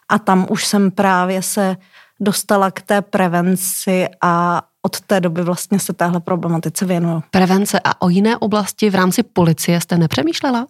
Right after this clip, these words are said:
Speaker 1: Eh, když jsem viděla, eh, co všechno dělají pak kolegové, kteří jsou na ulici, v terénu, v rámci vyšetřování, tak pořád mi ta prevence byla taková jako nejbližší a, a nejvíc mě to, eh, opravdu srdcem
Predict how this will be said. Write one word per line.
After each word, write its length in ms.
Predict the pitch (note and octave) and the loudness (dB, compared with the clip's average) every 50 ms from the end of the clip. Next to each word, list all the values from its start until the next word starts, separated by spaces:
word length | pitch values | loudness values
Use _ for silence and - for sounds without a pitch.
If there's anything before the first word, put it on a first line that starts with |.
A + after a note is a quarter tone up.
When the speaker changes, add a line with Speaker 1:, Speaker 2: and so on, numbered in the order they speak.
| _ _ _ _ _ _ _ _ _ _ _ - - - - - - - - | _ _ _ _ _ _ _ _ _ _ _ -20 -18 -14 -12 -12 -4 0 2
Speaker 1:
Eh, 240 | A3 G#3+ G#3 G#3 | 2 4 2 2
když 200 | F#3+ G3+ G3+ - | 0 0 -2 -2
jsem 240 | - - C4+ D4+ D#4+ | -2 -2 -2 -2 -2
viděla, 580 | C4+ A3+ G#3 A3+ A#3 A#3 A#3+ B3 A#3+ A#3 A3+ - - | -2 0 0 0 0 2 2 2 2 0 0 0 0
eh, 40 | G#3+ G#3 G#3 G#3 | 0 0 0 -2
co 140 | G#3 - G#3 | -4 -6 -8
všechno 300 | - - - - A#3+ A3+ | -6 -4 -2 0 2 2
dělají 260 | G3+ A3+ A3 A3+ A3 | 2 2 0 0 -2
pak 160 | A3 - A3 G#3+ _ | -2 -6 -10 -8 _
kolegové, 420 | - A3 G#3+ G#3 F#3+ G#3+ G#3+ G#3 F#3 | 0 0 0 2 2 0 0 0 -2
kteří 320 | - - G#3 G#3 G#3 F#3+ | -2 -4 -2 0 0 0
jsou 120 | - A3+ | 2 2
na 180 | A3 G#3 G#3 G3+ | 4 4 4 2
ulici, 440 | G3 F#3+ F#3+ F#3 F#3 - - F#3+ F3 | 2 0 -2 -4 -4 -4 -2 -2 -2
v 80 | - | -4
terénu, 540 | - _ - G3 F#3+ G3 G3 F#3+ F#3+ F#3+ F#3 | -4 _ -2 0 2 2 0 0 0 0 0
v 60 | F3 | 0
rámci 360 | G3 F#3+ F#3 F#3+ G3+ - - G#3 | 0 0 0 0 -2 -2 -4 -4
vyšetřování, 920 | G#3 G3 - - G#3 - - - A3 G#3 G3 F#3+ F#3 F#3+ F#3+ F#3+ F#3+ F#3 F#3 - - - - - - - - | -4 -4 -4 -4 -6 -6 -6 -4 -2 0 2 2 2 2 0 -2 -4 -4 -8 -12 -16 -16 -16 -16 -16 -10 -6
tak 160 | - G#3 - | -4 -4 -4
pořád 380 | - - G#3+ G3+ G#3+ G3+ G3 A3 | 0 0 2 2 2 2 2 2
mi 100 | G3+ F#3+ | 0 0
ta 120 | - G#3 | 0 -4
prevence 460 | F#3 G#3 G#3 F#3+ G3 G3+ F#3+ - G#3 | -2 -2 -2 0 0 0 0 0 0
byla 240 | F#3 G3+ G3 F#3+ F#3+ | 0 0 0 0 -2
taková 360 | - G3 F#3 - G#3 G3+ G3 | -4 -6 -6 -2 0 0 0
jako 200 | G3 F3+ - A3+ | 0 -2 -2 0
nejbližší 960 | G#3+ G#3+ G#3 G3+ G3 F#3+ F#3 G#3 G3+ G#3 - - - - - - F#3 F3+ - | 2 2 2 2 0 0 0 0 -2 -2 -2 -4 -6 -4 -4 -2 -2 -2 0
a, 180 | - F#3+ F#3 F3 | 0 0 0 0
a 180 | - G2+ F3+ | 0 -2 -2
nejvíc 520 | F#3+ G3 G3 G3 F#3+ F3+ G3 F#3 - - A3 | -2 0 0 -2 -2 -2 -2 -4 -4 0 0
mě 160 | G#3+ G3+ F#3 | 0 0 0
to, 340 | - - G#3 G#3 G3+ - - | 0 0 0 0 0 0 0
eh, 380 | F#3+ F#3+ F#3+ F#3 F#3 F#3+ F#3+ F#3+ | -2 -2 -2 0 0 0 -2 -2
opravdu 360 | F#3 - F#3+ F#3 F#3 G3 F#3+ | -2 -2 -2 -2 -2 -2 -4
srdcem 640 | - - - F3+ - - - - G#3 F#3 F#3+ F#3 | -4 -2 -4 -4 -4 -2 -2 0 0 0 0 0